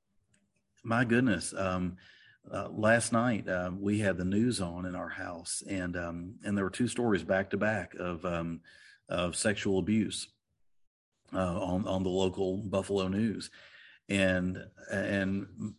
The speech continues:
my wife just blurted out, she said, "What is wrong with all these people?" <laughs> And I mean, and both of the stories were awful, okay? And, uh, and on, and it was on the heels of us talking about a, a preacher who had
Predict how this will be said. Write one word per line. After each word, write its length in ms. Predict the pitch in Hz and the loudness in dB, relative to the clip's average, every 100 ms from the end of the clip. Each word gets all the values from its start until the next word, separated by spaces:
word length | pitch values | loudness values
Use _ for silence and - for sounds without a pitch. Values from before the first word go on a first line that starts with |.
| - | -8
my 240 | 107 104 | 0 2
wife 400 | 98 107 120 107 | 4 4 4 0
just 320 | 98 90 90 | -2 -4 -4
blurted 380 | 104 101 110 107 | 0 4 4 4
out, 180 | 117 123 | 0 0
she 140 | 117 | 0
said, 380 | 113 - 117 113 | 2 2 2 4
"What 260 | 113 226 392 | 6 4 6
is 180 | 247 | 2
wrong 440 | 156 139 247 294 262 | 2 4 6 6 6
with 160 | 185 | 6
all 160 | 175 160 | 6 4
these 240 | 143 143 | 4 2
people?" 500 | - - 175 - - - _ - | 0 0 2 2 0 -20 _ -8
<laughs> 80 | - - - - - - 180 - - 156 - - - - | -8 -2 -4 -2 -10 -2 0 0 2 0 0 -16 -12 4
And 120 | 135 | 6
I 40 | |
mean, 180 | 139 123 | 6 4
and 120 | 113 | 2
both 260 | 104 160 156 | 4 2 2
of 100 | 101 | -4
the 80 | 101 | -4
stories 380 | - 123 113 90 | -2 2 2 2
were 140 | 95 | 0
awful, 500 | 104 110 113 87 - - _ _ - | 0 2 0 -6 -16 -20 _ _ -12
okay? 400 | 90 98 90 90 - - - - - | -8 -4 -4 -4 -8 -18 -20 -18 0
And, 280 | 98 98 95 | 4 6 6
uh, 240 | 92 92 107 | 6 4 2
and 160 | 104 | 2
on, 300 | 107 113 113 | 4 2 -2
and 180 | 104 98 | -6 -2
it 40 | 101 | 2
was 140 | 98 | 2
on 200 | 104 120 | 2 0
the 60 | 92 | 0
heels 420 | 110 151 107 82 | 4 4 4 0
of 120 | 90 | -4
us 140 | 95 - | -4 -2
talking 360 | 110 110 101 | 0 0 0
about 320 | 95 95 95 92 | -4 -4 -4 -6
a, 260 | 87 101 92 - | -8 -8 -10 -12
a 100 | 87 - | -14 0
preacher 580 | 135 175 175 87 78 90 | 2 2 0 -6 -6 -4
who 300 | 95 90 87 | -2 0 -2
had 540 | 87 87 87 87 82 | -4 -4 -4 -6 -8